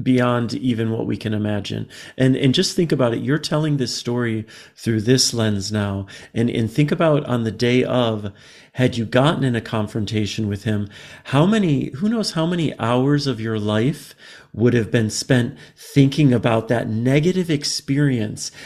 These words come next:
And now when you're reflecting on it, you're reflecting on it through the lens of,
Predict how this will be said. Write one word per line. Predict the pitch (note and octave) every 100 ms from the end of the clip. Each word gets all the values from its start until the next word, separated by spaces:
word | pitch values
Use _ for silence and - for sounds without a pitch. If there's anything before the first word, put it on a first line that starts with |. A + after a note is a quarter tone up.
| - -
And | A#2+ A#2+
now | C#3 D#3 F#3
when | E3+ D3
you're | C3
reflecting | A#2+ A2+ - A#2+ - A#2+
on | A#2 A#2+
it, |
you're | - A#2+
reflecting | A2+ C3 C3+ C3+ B2
on | A#2+
it | A#2+
through | A#2+ A#2
the | A2+
lens | A#2 A#2 A#2+
of, | A2+